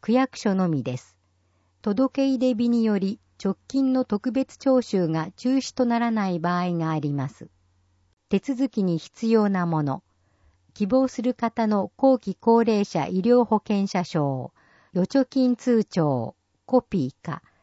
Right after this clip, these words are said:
金融機関名、支店名、口座番号がわかるもの。通帳使用の印鑑。キャッシュカードで申し込みができる金融機関。みずほ、三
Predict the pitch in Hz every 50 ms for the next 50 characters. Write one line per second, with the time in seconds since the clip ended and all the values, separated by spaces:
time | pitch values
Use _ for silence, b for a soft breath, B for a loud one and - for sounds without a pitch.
0 | _ _ _ - - 247 254 254 254 247 247 240 220 - - - - 220 208 190
1 | 170 151 151 139 135 127 123 - - - - - - - 247 247 240 208 185 165
2 | 151 143 139 135 127 - - - - - 226 233 240 - 247 240 202 233 220 220
3 | 208 185 170 156 147 143 147 147 143 143 143 143 - 190 180 156 151 135 127 120
4 | 120 113 113 - _ _ _ _ _ _ _ _ _ _ _ _ _ _ _ _
5 | _ _ _ _ - - 262 269 262 - - 262 254 247 226 - - 226 233 233
6 | 226 220 220 208 196 185 196 196 190 180 - - 185 170 143 120 101 104 131 -
7 | _ _ _ _ _ _ _ _ _ _ _ _ _ _ _ _ _ _ _ _
8 | _ _ - - 190 190 - - - 277 - - 269 254 247 240 - 190 165 170
9 | 165 175 190 214 226 226 - - - 247 226 226 220 214 202 190 196 196 - -
10 | 202 175 156 - - - 196 196 190 190 185 175 170 156 - - - - 170 139
11 | 123 113 110 143 _ _ _ _ _ _ _ _ _ _ _ _ _ _ _ _
12 | _ - 240 262 220 233 220 190 - - 156 127 - - _ _ _ _ _ _
13 | _ - 196